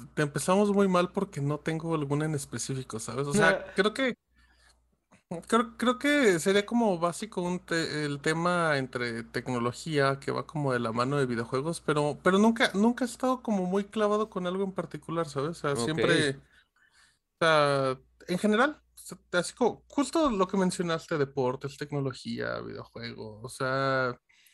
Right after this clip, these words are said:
Speaker 1: eh, es así, yo, yo no tengo como algo muy, como un fanatismo muy clavado, así como alguien te puede decir, "No, yo amo Nintendo, yo amo
Speaker 2: Ah.
Speaker 1: Dragon Ball". Pues no, yo, mis, mis fanatismos se van,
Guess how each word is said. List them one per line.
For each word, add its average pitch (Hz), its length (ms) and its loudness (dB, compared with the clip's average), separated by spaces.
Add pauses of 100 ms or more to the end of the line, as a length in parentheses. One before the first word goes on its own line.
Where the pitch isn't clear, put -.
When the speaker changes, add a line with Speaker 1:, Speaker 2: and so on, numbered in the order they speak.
(800)
Speaker 1:
eh, 160 220 4
es 190 160 0
así, 208 260 0
yo, 214 180 2
yo 190 160 0
no 220 140 2
tengo 226 260 -2
como 185 220 0
algo 190 320 2
muy, 185 640 -4 (600)
como 165 240 -2
un 175 80 0
fanatismo 185 640 2
muy 175 200 0
clavado, 156 380 4
así 175 180 -6
como 160 180 -4
alguien 160 200 -2
te 151 80 -8
puede 147 160 0
decir, 165 140 -6
"No, 196 200 0
yo 190 140 2
amo 202 240 4
Nintendo, 139 560 0
yo 139 160 0
amo 123 180 2
Speaker 2:
Ah. - 20 4
Speaker 1:
Dragon 147 340 0
Ball". 139 300 4 (180)
Pues 190 280 -4
no, 233 420 2 (100)
yo, 226 580 2 (840)
mis, 214 160 -4
mis 196 220 0
fanatismos 233 680 0
se 240 100 -2
van, 220 520 0